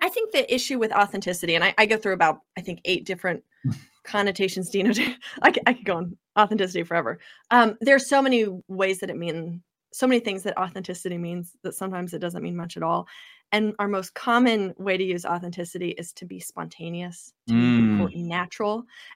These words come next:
Speaker 1: as if, like,
Speaker 2: Right.
Speaker 1: whatever first comes to our heart is the truest of true things. But guess what? In ministry, like, uh, we're n-, not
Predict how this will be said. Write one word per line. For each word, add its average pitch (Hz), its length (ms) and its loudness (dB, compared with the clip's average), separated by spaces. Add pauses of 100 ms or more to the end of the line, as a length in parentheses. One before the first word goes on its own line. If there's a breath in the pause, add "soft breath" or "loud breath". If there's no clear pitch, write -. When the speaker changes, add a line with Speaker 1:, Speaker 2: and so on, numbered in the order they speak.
Speaker 1:
as 196 200 2
if, 214 180 4
like, 196 200 2
Speaker 2:
Right. - 100 -6
Speaker 1:
whatever 208 400 2
first - 280 -6
comes 190 220 -6
to 185 80 -4
our 175 100 -2
heart 175 240 -2
is 170 100 -8
the 175 80 -16
truest - 580 -8
of 175 120 -6
true 180 240 -2
things. 185 440 -4 (480 soft breath)
But 294 140 -8
guess 392 220 0
what? 440 320 2
In 294 160 0
ministry, 311 440 0
like, 226 320 2 (200)
uh, 208 340 0 (160)
we're 254 220 -4 (400)
n-, 220 160 -6 (200)
not 214 360 -2